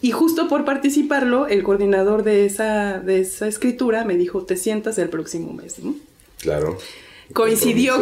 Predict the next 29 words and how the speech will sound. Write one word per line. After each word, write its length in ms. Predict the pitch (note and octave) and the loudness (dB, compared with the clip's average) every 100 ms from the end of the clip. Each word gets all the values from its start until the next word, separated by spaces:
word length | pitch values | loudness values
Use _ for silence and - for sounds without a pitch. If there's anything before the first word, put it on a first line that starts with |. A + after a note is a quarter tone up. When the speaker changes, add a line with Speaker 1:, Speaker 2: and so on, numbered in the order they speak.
| - | 0
Speaker 2:
Compromiso. 60 | - | 0
Speaker 1:
con, 360 | C4+ B3 - | 0 0 0
con 340 | A3+ G#3+ G#3 G#3+ | 0 2 4 4
mi, 600 | G#3 G3+ G3 F#3 E3+ - | 4 4 6 4 2 -2
con 180 | - G3+ | 0 2
la 120 | G3 | 2
separación 760 | F#3+ F#3 F#3 F#3 F3+ G#3+ G#3 G#3 | 0 -2 -2 -2 -2 0 0 0
de, 280 | G#3+ G#3 F#3 | 0 0 0
de, 400 | F#3 F#3 F3 E3+ | 0 2 0 0
de 140 | F3 | 0
mi 100 | F3+ | -2
esposo 560 | F#3 - A#3+ A#3+ C4 F4+ | -2 0 0 0 -2 -2
y, 680 | G3+ F#3 F#3 F3+ F3 F3 - - | -2 -2 -4 -6 -8 -10 -18 -10
y 120 | F#3 | -8
dije, 360 | F3+ F3+ F3+ E3+ - | -8 -10 -12 -14 -12
"Ahí 140 | F3 F3 | -10 -8
se 140 | - | -10
ven", 180 | D#2+ - - - | -12 -14 -18 -10
¿no? 260 | E3 D#4+ - - - - - | -8 -8 -10 -18 -18 -18 -8
Salí 380 | - E3+ G3+ A3 | -2 0 2 2
por 260 | A#3+ A3 | 2 2
patas 400 | A3+ G#3+ A#3+ A#3 | -2 -2 -2 0
de 180 | G3 F#3+ | 2 2
esa 160 | G3 G#3 | 2 2
agrupación 640 | G#3 F#3 E3 - A#3 E4+ C5+ - - - - - - - | 0 0 -2 -2 0 0 -2 -8 -16 -16 -18 -20 -18 -6
y 140 | A3 | -4
pues 180 | G#3 G#3 | 0 0
bueno, 220 | A3 G#3+ | 2 2
mira, 240 | G3+ F#3+ | 4 2